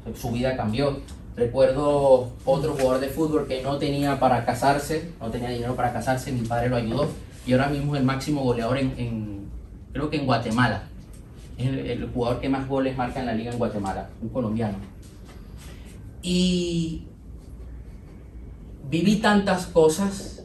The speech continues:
pero también, claro, mi padre,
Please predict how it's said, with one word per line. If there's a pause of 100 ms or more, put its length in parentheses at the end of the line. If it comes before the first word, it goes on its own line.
(260)
pero
también, (100)
claro, (1500)
mi
padre,